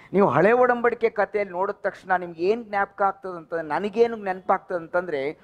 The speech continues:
ಒಂದು, ಒಂದು ರಾಷ್ಟ್ರ ನನಗೆ ನೆನಪಾಗ್ತದೆ, ಒಂದು, ಒಂದು ದೇಶ ನನಗೆ, ಒಂದು ಜನಾಂಗ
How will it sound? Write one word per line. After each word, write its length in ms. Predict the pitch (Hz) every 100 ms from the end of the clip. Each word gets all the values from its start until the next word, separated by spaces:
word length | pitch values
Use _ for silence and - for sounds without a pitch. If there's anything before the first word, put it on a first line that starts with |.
| - -
ಒಂದು, 640 | 147 190 196 190 185 - _ -
ಒಂದು 540 | 160 175 175 170 - 143
ರಾಷ್ಟ್ರ 460 | 170 185 - - 175
ನನಗೆ 280 | 160 143
ನೆನಪಾಗ್ತದೆ, 580 | 127 117 117 104 - 101
ಒಂದು, 460 | - 170 185 175 160 - -
ಒಂದು 400 | 175 170 - -
ದೇಶ 300 | 196 190 190
ನನಗೆ, 300 | 156 139 123
ಒಂದು 260 | 156 190
ಜನಾಂಗ 640 | 185 - 185 196 214 220